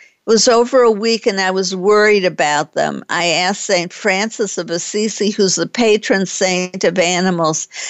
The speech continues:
to ask the hummingbirds co-, to come to my feeder. It took a little over a week of asking, but they finally came and stopped at my window to say hello. I thank them for visiting my feeder and bringing me so much joy.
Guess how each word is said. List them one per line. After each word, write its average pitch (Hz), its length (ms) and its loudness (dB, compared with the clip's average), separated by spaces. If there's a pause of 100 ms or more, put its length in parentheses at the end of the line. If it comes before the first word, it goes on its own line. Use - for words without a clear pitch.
(120)
to - 180 0
ask 196 300 -2
the 202 100 0
hummingbirds 180 640 -2
co-, 190 220 -4 (120)
to 208 120 -4
come 196 340 -2
to 208 160 -4
my 160 280 -4 (100)
feeder. 160 580 0 (360)
It 196 120 -6
took 269 200 2
a 247 60 4
little 226 420 4
over 202 240 2
a 190 80 4
week 185 260 0
of 190 140 -2
asking, 190 520 0
but 180 180 -2
they 180 120 2
finally 233 640 -2
came 160 380 -4
and 180 200 -6
stopped 180 520 -4
at 202 100 -4
my 175 160 -4
window 175 460 -2
to 156 120 -4
say 170 360 -2
hello. 82 520 -2 (560)
I 196 120 -2
thank 233 400 -2
them 226 160 -2
for 190 180 -4
visiting 190 640 -2
my 170 160 -2
feeder 180 480 2
and 165 180 0
bringing 175 440 2
me 170 100 0
so 175 300 2
much 170 400 -2
joy. 151 480 2